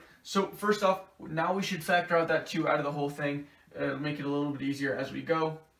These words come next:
So two times, well, we have sine of pi over four plus cosine of pi over four minus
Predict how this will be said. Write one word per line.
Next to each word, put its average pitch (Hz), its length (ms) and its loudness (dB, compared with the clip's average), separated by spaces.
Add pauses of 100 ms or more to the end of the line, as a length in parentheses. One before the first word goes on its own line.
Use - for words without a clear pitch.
(280)
So - 240 -14
two 165 420 0 (280)
times, 151 440 0
well, 143 160 0
we 143 120 0
have - 340 -2 (760)
sine 151 460 0
of 135 260 -6
pi 139 180 4
over 135 140 -4
four 185 360 -2 (3750)
plus 147 280 -4
cosine 170 440 0
of 151 120 -4
pi 147 180 4
over 139 180 -2
four 139 440 -4 (2000)
minus 151 640 -2